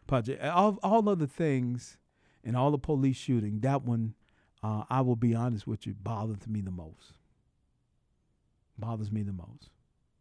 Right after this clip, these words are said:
Because now, let me just say this. If I n-, have seen you, even the neighbors who called about that young man said that, you know, he, something is wrong with him. Now,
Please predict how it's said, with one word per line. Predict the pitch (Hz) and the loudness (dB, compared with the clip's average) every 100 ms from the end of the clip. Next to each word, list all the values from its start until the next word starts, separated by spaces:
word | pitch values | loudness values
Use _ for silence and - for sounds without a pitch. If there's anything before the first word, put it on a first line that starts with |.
| _ _ _ _ _ _ - | _ _ _ _ _ _ -4
Because | 135 131 147 131 127 | 0 4 4 4 4
now, | 135 131 123 120 - | 2 2 0 -4 -2
let | 160 180 | 4 4
me | 170 | 6
just | 156 - | 4 2
say | 156 | 0
this. | 120 113 110 - | 2 0 -2 0
If | 127 143 | 0 2
I | 175 196 196 175 139 | 0 0 -4 -4 -2
n-, | 120 123 _ - | 0 -2 _ -4
have | 147 123 | -2 -2
seen | - 180 156 110 | 2 6 6 4
you, | 92 80 - - _ _ _ _ _ - _ - | 0 -6 -12 -20 _ _ _ _ _ -20 _ 4
even | 214 233 180 | 6 8 6
the | 139 | 6
neighbors | 117 113 143 156 123 117 | 4 4 6 6 4 0
who | - 123 | -2 -4
called | - - 131 147 135 110 | -4 -4 2 4 4 -2
about | 104 107 104 104 | -4 -6 -6 -8
that | 107 101 | -8 -6
young | 110 110 104 | -6 -6 -6
man | 104 87 85 104 - _ _ _ _ _ _ _ _ _ _ | -6 -10 -14 -18 -20 _ _ _ _ _ _ _ _ _ _
said | - - 156 135 | -10 0 2 2
that, | 131 127 147 | 0 -2 -2
you | 147 | 0
know, | 139 131 127 | 2 0 0
he, | 175 165 160 - _ _ | -2 -4 -4 -10 _ _
something | - - 165 156 143 | -6 0 0 2 0
is | 131 | 0
wrong | 139 170 120 | 0 0 -2
with | 101 - | -6 -10
him. | - - _ _ _ _ _ _ _ _ _ _ _ _ - _ - | -16 -20 _ _ _ _ _ _ _ _ _ _ _ _ -20 _ 0
Now, | 165 170 | 4 4